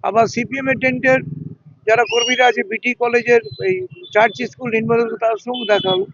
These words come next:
তারা কিন্তু কেউ কোনো অভিযোগ করেননি। কেউ হয়তো কোথাও মন গড়া কথা বলছে,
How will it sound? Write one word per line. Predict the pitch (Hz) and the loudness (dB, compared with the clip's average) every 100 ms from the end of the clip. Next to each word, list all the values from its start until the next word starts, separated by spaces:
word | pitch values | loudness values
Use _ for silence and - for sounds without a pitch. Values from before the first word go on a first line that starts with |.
| _ _ - _ | _ _ -20 _
তারা | 196 208 | -4 -2
কিন্তু | 202 233 220 | -2 -6 0
কেউ | 214 202 | 2 2
কোনো | 226 233 | -2 -2
অভিযোগ | 180 180 185 165 | -2 2 0 -2
করেননি। | 151 151 - - - - - - - - | -10 -14 -18 -18 -16 -14 -14 -16 -18 -2
কেউ | 214 | 2
হয়তো | 240 240 | 2 0
কোথাও | 247 240 240 | -4 -2 0
মন | 226 214 | 0 -2
গড়া | 220 226 | 0 0
কথা | - 208 | 0 0
বলছে, | 196 190 - | 2 0 -2